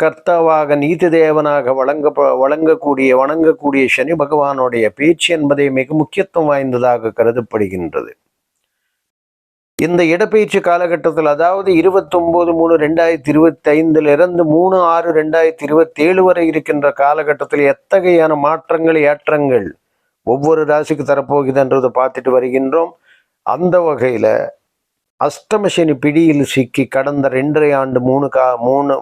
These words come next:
வருஷங்களாக ஏராளமான துன்பங்களை அறிவித்து கொண்டிருக்கின்ற கடகராசி அன்பர்களுக்கு எத்தகையான மாற்றங்கள்,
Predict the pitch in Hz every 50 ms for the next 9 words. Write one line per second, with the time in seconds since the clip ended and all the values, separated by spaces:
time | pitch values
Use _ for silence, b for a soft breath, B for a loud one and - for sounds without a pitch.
0 | - - 127 127 123 - 143 139 131 127 127 120 120 120 117 110 107 98 - b
1 | b b b b b b - 107 117 147 165 175 180 175 170 170 160 156 156 151
2 | 143 135 - 135 131 143 147 127 135 151 143 139 139 135 131 131 143 139 - -
3 | 143 135 - 131 131 127 131 127 120 120 - 131 123 120 120 117 113 107 98 -
4 | - _ _ _ _ _ _ _ _ 165 165 170 190 185 196 175 170 160 - 160
5 | 156 151 143 139 135 143 135 123 135 139 131 110 - 127 123 117 107 - - -
6 | _ _ _ _ - 160 - - - _ 254 240 214 202 190 175 160 156 147 143
7 | 143 156 175 - - 175 165 156 156 151 151